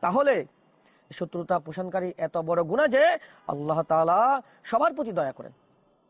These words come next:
কিন্তু যারা শত্রুতা পোষণ করেন তাদেরকে ওভাবে ছেড়ে দেওয়া হয় যতক্ষণ না তারা এই তওবা করবে না। আল্লাহ তাআলা আমাদেরকে এই গুনাহ থেকে তওবা করার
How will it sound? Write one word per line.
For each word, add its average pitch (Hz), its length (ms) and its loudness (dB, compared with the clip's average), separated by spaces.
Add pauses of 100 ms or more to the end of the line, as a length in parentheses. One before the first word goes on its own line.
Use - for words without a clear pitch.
(140)
কিন্তু 147 240 -10
যারা 151 140 -2
শত্রুতা 156 420 -10
পোষণ - 280 -12
করেন 277 220 0
তাদেরকে 175 340 -6
ওভাবে 320 260 0
ছেড়ে 285 240 0
দেওয়া 240 220 2
হয় 202 220 2
যতক্ষণ 185 360 -6
না 202 120 -4
তারা 277 500 2 (520)
এই 156 200 0 (100)
তওবা 339 260 4
করবে 175 260 -2
না। 123 120 -10 (460)
আল্লাহ 165 220 0
তাআলা 170 180 0
আমাদেরকে 165 380 -2
এই 262 180 2
গুনাহ 202 200 0
থেকে 202 220 -6
তওবা 185 280 0
করার 147 200 -4